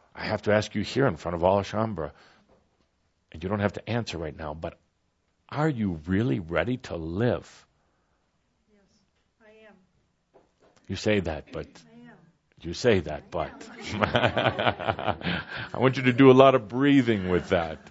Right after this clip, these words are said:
Speaker 1: You say that, but I'm going to ask you.
Speaker 2: I recognize there is a deep fear. There is a deep fear in there. I do recognize that also.
Speaker 1: So I'm going to ask you once again, and, and you can, are welcome to answer out loud. Are you ready to really live?
Speaker 2: Yes.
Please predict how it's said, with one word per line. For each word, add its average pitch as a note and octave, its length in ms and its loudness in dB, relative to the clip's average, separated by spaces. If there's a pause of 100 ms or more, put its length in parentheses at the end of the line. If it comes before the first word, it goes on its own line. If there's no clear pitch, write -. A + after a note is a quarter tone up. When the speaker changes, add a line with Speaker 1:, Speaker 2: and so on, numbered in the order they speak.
(1400)
Speaker 1:
You A2+ 160 2
say C#3 300 10
that, G#2+ 260 4
but - 180 0
I'm C#3 300 -2
going D3 140 0
to B2+ 80 6
ask A#2 240 6
you. G2 80 2
Speaker 2:
I - 20 0
recognize - 340 -12
there A#3+ 160 -18
is A3 140 -18
a G#3 60 -20
deep G#3+ 240 -20
fear. G3+ 240 -16 (160)
There G#3+ 140 -16 (140)
is G#3+ 200 -16
a - 20 -18
deep G#3+ 260 -20
fear G3+ 160 -16
in F#3+ 80 -18
there. G3 380 -20
I G3+ 40 -20
do G3 120 -20
recognize F#3+ 520 -20
that F3+ 140 -20
also. - 180 -20 (280)
Speaker 1:
So G2+ 80 6
I'm A2 120 2
going B2+ 200 4
to B2 100 4
ask A2+ 320 4
you G2 60 -8
once F2 200 -6
again, F2 200 -4
and, G#2 160 -6
and G#2+ 160 -4
you G2+ 80 -8
can, - 180 -10
are F#2+ 80 -8
welcome G2 420 2
to F2+ 60 -4
answer F2+ 240 -4
out F2 140 0
loud. F2 240 -2 (100)
Are G2+ 240 6
you G#2+ 220 0
ready G2+ 300 2
to G2+ 160 -8
really E2+ 480 0
live? E2 540 0 (220)
Speaker 2:
Yes. B3+ 540 2